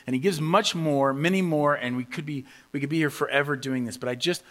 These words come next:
want the big idea here to be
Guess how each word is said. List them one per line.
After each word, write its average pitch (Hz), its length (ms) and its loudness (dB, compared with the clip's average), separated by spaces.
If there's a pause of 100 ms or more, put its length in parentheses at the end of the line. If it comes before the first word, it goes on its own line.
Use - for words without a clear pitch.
(140)
want 170 120 -4
the 165 80 -2
big 180 380 2
idea 151 560 0
here 117 320 -4
to - 160 -10
be 120 580 -6